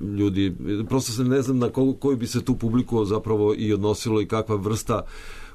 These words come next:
početništva je u, u pitanju. A,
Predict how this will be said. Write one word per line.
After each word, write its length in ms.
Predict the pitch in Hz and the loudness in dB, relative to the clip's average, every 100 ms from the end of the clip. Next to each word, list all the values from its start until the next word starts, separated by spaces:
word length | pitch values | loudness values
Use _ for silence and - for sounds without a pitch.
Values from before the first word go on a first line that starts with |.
| - | -4
početništva 680 | 113 - 131 104 - 107 | -2 -2 -2 -2 0 0
je 180 | 98 95 | 2 2
u, 80 | 90 - 95 92 95 | 0 -2 0 2 0
u 260 | - 90 87 | 0 0 0
pitanju. 520 | 95 98 131 135 113 - - - - - - - | -2 0 2 2 0 -4 -14 -16 -16 -18 -18 -8
A, 640 | - 110 113 110 107 107 | -2 0 2 4 4 2